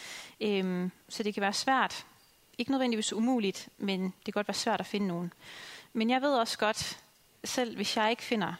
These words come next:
en mand, så ved jeg, at jeg kan være lykkelig og leve meningsfuldt. Fordi det er Gud,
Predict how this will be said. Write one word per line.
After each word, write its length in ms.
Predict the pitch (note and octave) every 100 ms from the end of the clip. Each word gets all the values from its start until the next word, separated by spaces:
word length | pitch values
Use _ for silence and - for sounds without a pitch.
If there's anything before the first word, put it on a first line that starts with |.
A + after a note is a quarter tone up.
| -
en 100 | G3
mand, 260 | G3 G3 F#3+ - _ _ -
så 140 | -
ved 140 | A3+ A#3
jeg, 200 | F3 F3 - _
at 140 | G3+ G3
jeg 140 | F#3+
kan 140 | - F3
være 180 | E3+ F3+ -
lykkelig 440 | A3 C4 - F#3 - _ _ -
og 80 |
leve 180 | G3 G3+
meningsfuldt. 680 | G3+ G3+ G3 - - - - _ - - - - _
Fordi 520 | - A3+ A#3 C4 B3+ B3 -
det 80 | A3
er 40 | G#3
Gud, 340 | A3 A3+